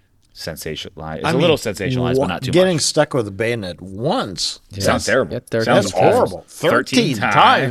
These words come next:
Speaker 1: times.
Speaker 2: with a bunch of
Speaker 3: <laughs> Yeah.
Speaker 2: British soldiers bayoneting and kicking you and
Speaker 1: Yeah.
Speaker 2: hitting you with the butt of the rifle.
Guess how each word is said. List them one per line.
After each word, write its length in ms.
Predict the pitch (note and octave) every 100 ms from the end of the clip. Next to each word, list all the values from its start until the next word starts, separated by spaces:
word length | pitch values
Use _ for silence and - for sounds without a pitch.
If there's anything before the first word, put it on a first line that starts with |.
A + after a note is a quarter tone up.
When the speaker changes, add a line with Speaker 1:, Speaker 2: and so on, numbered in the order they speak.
| B2+
Speaker 1:
times. 40 | B2+
Speaker 2:
with 220 | B2 A#2+
a 40 | A2
bunch 300 | C#3 F#3+ D#3
of 160 | G2 -
Speaker 3:
<laughs> 80 | _
Yeah. 200 | C3 E3+ -
Speaker 2:
British 400 | - B2+ F3 D3+
soldiers 760 | - - C#3+ G#3+ E3+ G#2+ G2+ G2 - _
bayoneting 680 | - B2 E3+ D3 C#3 C#3 A#2
and 160 | F2+ F#2
kicking 480 | - E3+ - A#2+ F2+
you 280 | E2+ F#2+ A#2
and 120 | G2
Speaker 1:
Yeah. 120 | G#2
Speaker 2:
hitting 340 | A2+ D#3 F#3+ C#3
you 180 | A2
with 140 | A2 A2
the 60 |
butt 240 | G2 A#2+ C3+
of 80 | A#2+
the 80 | G2
rifle. 240 | A#2 -